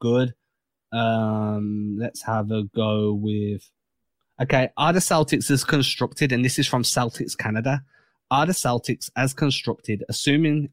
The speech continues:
Evan Fournier re-signs, a top three team in the East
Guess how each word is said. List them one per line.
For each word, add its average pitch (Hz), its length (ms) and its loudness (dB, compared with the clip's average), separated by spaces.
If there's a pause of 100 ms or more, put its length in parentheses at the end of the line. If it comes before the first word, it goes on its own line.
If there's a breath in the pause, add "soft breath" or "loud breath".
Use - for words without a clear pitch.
Evan 127 280 2
Fournier 127 500 2
re-signs, 117 680 -2
a - 60 -8
top - 280 -4
three 127 240 0
team 117 280 0
in 110 80 0
the 107 160 -4
East - 480 -8